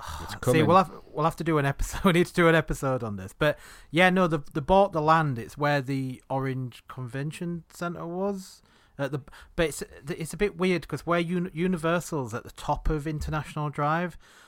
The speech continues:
Speaker 2: but where Epic Universe is gonna be, it's at the bottom of International Drive. So there's a lot of conversation about how that's gonna work logistically. Um, International Drive isn't really that big, though. You can just get on,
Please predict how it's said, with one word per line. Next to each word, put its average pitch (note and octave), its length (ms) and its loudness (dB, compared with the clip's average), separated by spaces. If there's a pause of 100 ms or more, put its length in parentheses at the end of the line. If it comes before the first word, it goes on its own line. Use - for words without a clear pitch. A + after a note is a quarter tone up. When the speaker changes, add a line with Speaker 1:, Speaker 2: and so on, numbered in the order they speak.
(140)
Speaker 2:
but B2 140 -6
where D#3 240 4
Epic D3+ 340 -4
Universe C#3 500 -2
is A#2 80 -14
gonna G#2 160 -10
be, F#2+ 140 -12
it's - 160 -14
at A#2+ 80 -12
the G#2+ 60 -14
bottom A#2 420 -8
of C#3 80 -8
International C#3+ 560 -8
Drive. D3 380 -2
So - 120 -10
there's B2+ 160 -8
a C#3+ 60 -2
lot D3+ 160 2
of C3 260 -4 (600)
conversation C#3 720 -4
about A2+ 220 -4
how C3+ 180 0
that's A#2+ 200 -6
gonna A#2 200 -8
work A#2 480 -4 (120)
logistically. D3+ 800 -6 (300)
Um, C3+ 520 -2 (920)
International D#3+ 520 0
Drive B2 240 0
isn't A2 100 -8
really A2+ 220 -6
that A2+ 260 -6
big, G2 220 -12
though. F#2+ 80 -12
You F#2 160 -16
can A2 220 -12
just A2 240 -12
get - 160 -10
on, G#2 300 -10